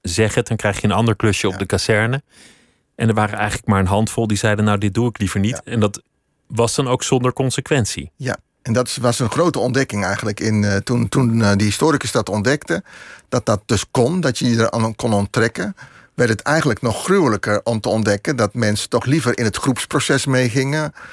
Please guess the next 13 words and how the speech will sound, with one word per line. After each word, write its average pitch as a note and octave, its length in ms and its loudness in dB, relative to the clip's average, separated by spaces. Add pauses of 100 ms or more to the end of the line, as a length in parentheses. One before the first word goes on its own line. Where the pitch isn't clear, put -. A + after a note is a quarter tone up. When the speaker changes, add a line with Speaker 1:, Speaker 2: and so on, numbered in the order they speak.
(320)
Speaker 2:
Eh, G#2+ 520 2 (1000)
en B2 180 2
dat A2+ 200 0 (140)
misschien B2 400 -2
het, - 240 -4
de B2 120 0
kameraadschap A#2 760 0
wel A2+ 160 2
belangrijker A2 600 2
vonden G#2 320 0
dan A2 380 0 (320)
de, B2 300 0
het, A#2+ 240 -2